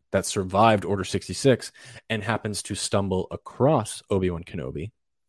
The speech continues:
And then my theory then would be Obi-Wan Kenobi kills her and finds out these Inquisitors are working for Darth Vader. Oh, frick. I thought I killed Vader, A K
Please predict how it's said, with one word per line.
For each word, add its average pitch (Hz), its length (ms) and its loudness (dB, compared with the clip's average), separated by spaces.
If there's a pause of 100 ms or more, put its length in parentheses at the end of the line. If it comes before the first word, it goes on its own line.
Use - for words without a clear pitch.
(540)
And 101 80 -2
then 98 60 2
my 98 100 4
theory 107 260 8
then 117 200 6
would 107 100 4
be 101 140 0
Obi-Wan 104 360 0
Kenobi 90 420 -6
kills 120 360 -2
her 80 340 -4 (1400)
and 104 160 -4
finds 113 380 2
out 104 320 6 (100)
these 107 560 2 (400)
Inquisitors 139 640 2
are 104 140 2
working 120 460 2
for 98 260 -4
Darth 104 500 2
Vader. 92 480 -4 (840)
Oh, 127 380 6
frick. - 680 2
I 110 120 4
thought 123 260 4
I 131 100 2
killed 139 480 0
Vader, 98 480 0
A 110 180 2
K 98 540 -2